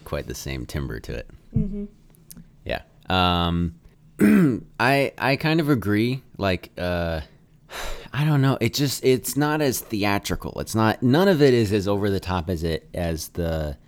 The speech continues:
Speaker 1: the cartoon is.
Speaker 2: Right.
Speaker 1: And it kind of needs to be that way, I feel. They, they made it, <laughs> I was telling my, uh, dude at work, it was like,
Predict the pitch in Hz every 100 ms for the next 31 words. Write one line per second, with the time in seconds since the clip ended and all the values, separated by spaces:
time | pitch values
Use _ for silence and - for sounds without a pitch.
0 | _ _ _ - 82 - 90 - 131 131
1 | 131 131 _ _ - 113 117 117 175 175
2 | - _ _ _ 98 95 90 85 85 80
3 | - _ - 98 - - - - 120 127
4 | 95 90 95 120 117 - - 80 82 76
5 | 73 65 - 58 50 - - - _ _
6 | 90 85 - 78 50 - - _ - 101
7 | 107 104 - - - 104 117 139 180 175
8 | 151 - - - - 107 - - - 113
9 | 113 139 123 110 101 92 - - 92 -
10 | 90 78 62 - - _ _ - - -
11 | 107 98 85 90 95 87 - _ _ _
12 | - 98 98 101 92 -